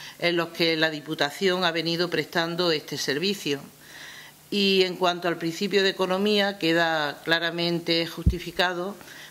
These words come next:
porque ahora al ayuntamiento le va a costar la recogida, tratamiento y demás servicios que ha encomendado, eh, ciento noventa, eh, perdón,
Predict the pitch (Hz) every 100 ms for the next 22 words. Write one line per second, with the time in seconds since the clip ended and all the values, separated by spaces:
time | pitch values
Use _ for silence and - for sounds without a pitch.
0 | - 170 170 - 175 165 160 151 151 165
1 | 190 190 185 165 151 147 147 175 196 196
2 | 175 190 202 - - - - - 160 165
3 | 170 165 202 185 175 - - 151 151 147
4 | 139 135 135 143 135 131 - 175 180 165
5 | 165 156 131 147 165 165 151 143 135 156
6 | - 156 175 185 165 135 - 143 156 147
7 | 160 160 165 175 165 180 202 - - -
8 | - - 165 165 160 - - 196 202 202
9 | - 214 214 220 - 165 160 160 165 160
10 | 165 - 160 156 156 156 151 180